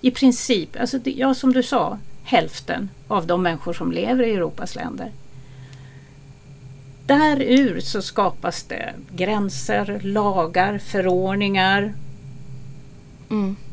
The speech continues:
Speaker 1: Och det arvet är så starkt hos oss. Vi säger, ja men vadå, vi har ju, fick ju rösträtt för hundra år sedan.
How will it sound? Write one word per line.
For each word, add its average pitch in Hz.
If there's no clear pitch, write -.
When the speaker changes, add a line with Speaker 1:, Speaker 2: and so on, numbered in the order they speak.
Speaker 1:
Och 254
det 269
arvet 180
är 175
så 190
starkt 240
hos -
oss. -
Vi 240
säger, 175
ja 220
men 320
vadå, 349
vi 240
har 320
ju, 339
fick -
ju 320
rösträtt 339
för 349
hundra 180
år 160
sedan. 190